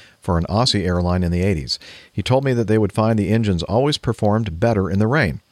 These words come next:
I'm guessing this was due to cooling and increased air density. Not sure if today's high bypass engines are affected in the same way,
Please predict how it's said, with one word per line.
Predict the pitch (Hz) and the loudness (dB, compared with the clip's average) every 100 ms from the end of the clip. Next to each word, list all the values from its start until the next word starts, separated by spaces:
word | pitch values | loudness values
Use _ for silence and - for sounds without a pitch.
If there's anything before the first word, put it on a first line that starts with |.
| _ _ - - _ | _ _ -20 -20 _
I'm | 92 92 | -2 0
guessing | 98 107 110 107 | 2 2 0 2
this | 110 - | 0 2
was | 104 90 | 2 2
due | 92 101 | 2 0
to | 87 | 0
cooling | - 98 98 135 175 196 175 - | -2 0 2 2 0 -2 -6 -2
and | 95 87 | 0 0
increased | 85 - 101 - - | -2 -2 -2 -2 -2
air | 90 104 | 0 2
density. | 98 110 107 156 175 _ - - - - _ - | 0 0 0 -2 -4 _ -20 -20 -20 -20 _ -2
Not | 98 | -2
sure | - 117 | 2 2
if | 113 | 2
today's | - 113 113 | 2 2 2
high | 117 113 | 2 2
bypass | 110 113 113 110 | 2 2 0 0
engines | 113 113 107 101 | 0 0 0 2
are | 95 | 2
affected | 92 107 107 95 | 2 0 0 -2
in | 85 | 0
the | 85 | 0
same | 107 90 78 | 0 0 0
way, | 80 82 | 0 0